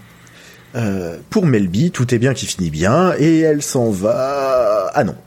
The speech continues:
bah non, parce qu'à un moment, elle est quand même prise de remords de laisser ses parents mourir,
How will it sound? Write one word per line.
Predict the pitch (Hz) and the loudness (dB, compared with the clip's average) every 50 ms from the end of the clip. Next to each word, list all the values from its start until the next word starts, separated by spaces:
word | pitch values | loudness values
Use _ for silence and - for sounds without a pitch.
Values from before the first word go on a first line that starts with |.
| _ - - | _ -4 -2
bah | 98 92 78 69 | 0 0 0 0
non, | 85 92 85 - - | -2 -2 -4 -4 -6
parce | - 98 92 - | -6 -6 -4 -2
qu'à | 95 87 | -2 -2
un | 80 | 0
moment, | 78 80 80 104 120 110 | 0 0 0 0 0 0
elle | 76 60 | -2 -4
est | - | -2
quand | - 95 | 0 0
même | 95 92 - | 0 0 -2
prise | - - - - 160 160 131 113 | -4 -4 0 0 0 0 0 0
de | 113 120 | 0 0
remords | 104 90 101 92 80 80 120 160 - - - - - - - | 0 0 0 2 2 2 0 0 -2 -8 -16 -20 -18 -10 -4
de | 117 120 139 | 0 2 2
laisser | 139 120 107 - - 147 147 | 2 2 0 2 0 0 0
ses | - - 123 | 2 0 0
parents | 123 127 110 107 117 131 | 0 0 2 2 2 2
mourir, | 123 107 104 104 82 82 82 104 147 - 104 | 2 2 2 2 2 2 2 2 2 0 -2